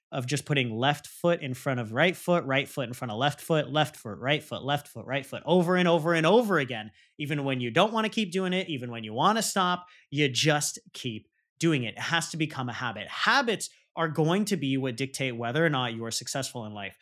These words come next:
Now, the reason this is so important, we always talk about, you know, ninety-five percent of your brain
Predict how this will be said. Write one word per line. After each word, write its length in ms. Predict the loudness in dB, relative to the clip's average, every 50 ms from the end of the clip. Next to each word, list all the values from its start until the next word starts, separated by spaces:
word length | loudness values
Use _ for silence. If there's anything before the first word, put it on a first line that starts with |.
| -20 -20 _ _ 0
Now, 320 | 2 4 4 4 2 -4 -10 _ _ _ _ _ _ _ _ _ _ _ _ _ -4
the 80 | 0 2
reason 240 | 4 4 6 6 4
this 160 | 4 4 2
is 100 | 0 2
so 220 | 4 4 4 4
important, 500 | 2 2 4 2 2 4 2 0 -2 0
we 140 | 4 6 6
always 240 | 6 6 4 2 2
talk 240 | 2 2 2 4 4
about, 240 | 4 4 4 4
you 80 | 2 -2
know, 60 | -2
ninety-five 580 | 0 2 2 2 2 -2 -2 -2 -2 -2 -2 -4
percent 260 | -8 -8 -6 -6 -6
of 60 | -4
your 120 | -6 -6 -4
brain 480 | -2 -2 -2 0 0 0 -2 -4 -8